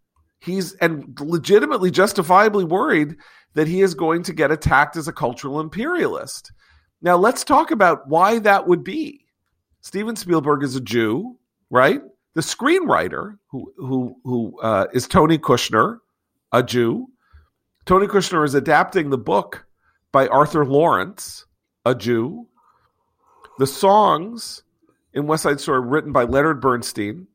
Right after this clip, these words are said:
B-, Bernstein, excuse me, a Jew, and Stephen Sondheim, a Jew. And the original production was conceived and directed by Jerome Robbins, a Jew. Who were, and the play, and, and West Side Story is about a,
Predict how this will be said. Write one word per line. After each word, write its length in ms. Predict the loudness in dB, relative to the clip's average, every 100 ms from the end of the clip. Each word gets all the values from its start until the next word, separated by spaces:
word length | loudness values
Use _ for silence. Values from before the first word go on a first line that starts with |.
| _
B-, 140 | -4
Bernstein, 460 | 0 0 0 -2 -4
excuse 300 | -4 -8 -6
me, 200 | -8 -8 -2
a 80 | 0
Jew, 500 | 2 0 2 -2 -12 _
and 160 | -8 -6
Stephen 380 | -2 0 0 0
Sondheim, 640 | 4 4 2 -2 -2 -8 -2
a 80 | -2
Jew. 480 | 0 2 2 -2 -10 -20 -20 -2
And 160 | 0 2
the 100 | 2
original 640 | 4 2 2 0 0 -4 -16 _ -2
production 480 | 2 2 0 -2
was 120 | -2 -4
conceived 500 | -6 -4 -2 -2 -2
and 120 | 2
directed 400 | 2 2 0 2
by 200 | 4 4
Jerome 420 | 4 4 4 4
Robbins, 500 | 4 4 0 -6 -14 _ _
a 100 | -2
Jew. 280 | 0 -2 -2 _ _ _ _ _ _ _ _ _ _ _ _ _ _ _ 0
Who 100 | 4
were, 200 | 4 4 2
and 180 | 0 2
the 80 | -2
play, 380 | -2 0 2 2
and, 220 | -2 -2
and 140 | -6 0
West 180 | 0 0
Side 160 | -2
Story 360 | 0 2 2 2
is 140 | 0
about 480 | 2 4 4 2 -4 -20 _ _ _ _ _ -2
a, 140 | -2